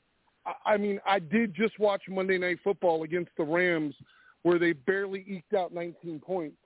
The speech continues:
And as bad as Tennessee's, uh, offense has looked, uh, their defense has actually been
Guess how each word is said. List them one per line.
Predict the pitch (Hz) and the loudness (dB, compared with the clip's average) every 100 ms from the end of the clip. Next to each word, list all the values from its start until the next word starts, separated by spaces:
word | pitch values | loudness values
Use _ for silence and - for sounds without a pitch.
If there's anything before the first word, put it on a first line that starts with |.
| _ _ _ _ _ _ 170 | _ _ _ _ _ _ -2
And | 170 | -2
as | 156 127 | -2 0
bad | 196 190 220 233 226 196 | 0 2 0 -2 -4 -2
as | 190 180 - - | 0 0 -6 -6
Tennessee's, | 202 202 - 196 185 180 165 - - _ _ _ _ _ _ _ | -2 -2 -4 -8 -8 -8 -10 -16 -20 _ _ _ _ _ _ _
uh, | 175 160 151 - _ | 4 6 4 0 _
offense | 185 185 - 220 214 - - - _ _ _ _ - | 2 4 2 0 0 -6 -20 -20 _ _ _ _ -2
has | 190 143 | -2 0
looked, | 175 196 262 _ - _ _ _ _ _ _ 196 | 0 0 0 _ -20 _ _ _ _ _ _ 0
uh, | 180 | 2
their | 165 | 0
defense | 156 240 247 208 165 | 0 0 0 -4 0
has | 180 | 2
actually | 190 - 185 160 | 2 0 -2 0
been | 160 | -2